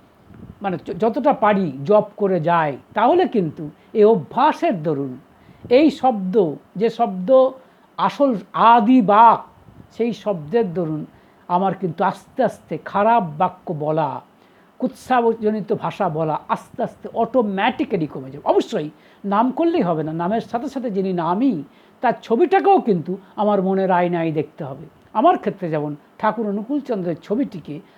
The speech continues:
আমার মনের আয়নায় দেখতে হবে। মনের আয়নায় বারবার দেখলে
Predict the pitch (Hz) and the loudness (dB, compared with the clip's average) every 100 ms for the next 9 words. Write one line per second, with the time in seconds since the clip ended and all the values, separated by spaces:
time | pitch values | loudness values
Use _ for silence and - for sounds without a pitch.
0 | - 185 175 160 170 175 160 156 156 147 | -6 -2 -2 -2 0 0 0 -2 -2 -4
1 | 139 - 143 143 - _ - 240 302 302 | -8 -12 -16 -16 -20 _ -2 2 6 6
2 | 294 311 320 233 262 262 320 214 269 285 | 6 6 4 4 2 4 2 4 2 4
3 | 214 185 | 2 0